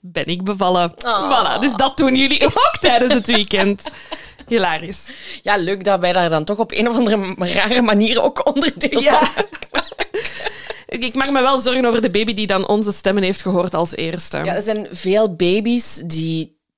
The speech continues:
Speaker 2: al van in de buik eigenlijk al mee zijn met wie dat wij zijn.
Speaker 1: Misschien moeten we binnenkort, ehm, korting op therapie beginnen geven voor al die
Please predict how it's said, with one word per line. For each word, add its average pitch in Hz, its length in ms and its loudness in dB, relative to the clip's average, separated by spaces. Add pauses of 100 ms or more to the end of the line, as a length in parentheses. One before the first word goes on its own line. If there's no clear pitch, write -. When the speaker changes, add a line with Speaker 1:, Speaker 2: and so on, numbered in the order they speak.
(240)
Speaker 2:
al 180 280 0
van 170 320 -4
in 208 160 0
de 196 100 0
buik 170 340 0
eigenlijk 190 380 -2
al 165 380 2
mee 180 260 0
zijn 185 380 0
met 175 140 2
wie 160 200 0
dat 143 160 0
wij 123 240 0
zijn. 120 320 -4
Speaker 1:
Misschien 127 440 -6
moeten 254 200 2
we - 160 -2
binnenkort, 214 640 0
ehm, 185 420 -2 (300)
korting 214 320 0
op - 80 -4
therapie 170 380 -2
beginnen 170 320 -4
geven 170 260 -2
voor 175 160 -2
al 180 140 0
die 170 280 -6